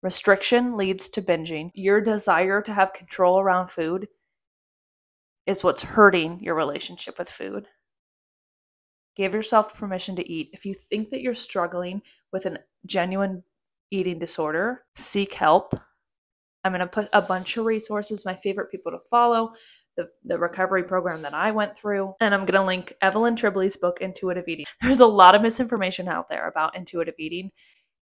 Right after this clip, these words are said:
People have started taking that and turning it into a diet. People have started taking that and turning it into a weight loss program. It's not that at all.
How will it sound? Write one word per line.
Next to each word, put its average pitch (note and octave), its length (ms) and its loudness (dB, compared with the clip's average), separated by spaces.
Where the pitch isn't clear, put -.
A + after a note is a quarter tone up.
People F#3 260 -2
have F3+ 120 0
started F3 400 2
taking G3+ 400 -2
that F#3+ 180 2
and F3+ 100 -10
turning F3+ 320 -6
it - 120 -8
into E3 280 -10
a D3 60 -8
diet. A3+ 500 2
People - 200 -10
have D#3+ 80 -12
started E3+ 280 -8
taking E3+ 260 -12
that E3 180 -10
and F3 160 -20
turning E3 200 -14
it E3+ 40 -20
into F3 220 -12
a E3+ 80 -12
weight A3+ 220 -2
loss A3 240 0
program. G#3 460 2
It's E3 300 -4
not F#3 300 6
that G3 200 8
at G#3+ 100 4
all. E3 420 4